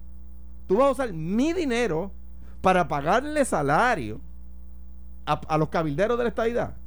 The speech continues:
Hermano, está complicado. Está complicado. O sea, eh, eh,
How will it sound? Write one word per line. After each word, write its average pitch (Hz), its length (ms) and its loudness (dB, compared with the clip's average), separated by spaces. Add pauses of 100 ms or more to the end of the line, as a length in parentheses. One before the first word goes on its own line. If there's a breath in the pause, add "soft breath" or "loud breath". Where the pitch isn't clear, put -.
Hermano, 113 600 2
está 117 180 -4
complicado. 143 800 4 (800)
Está 117 200 -2
complicado. 139 920 0 (1300)
O - 60 0
sea, 156 300 6
eh, 139 400 2
eh, 120 280 2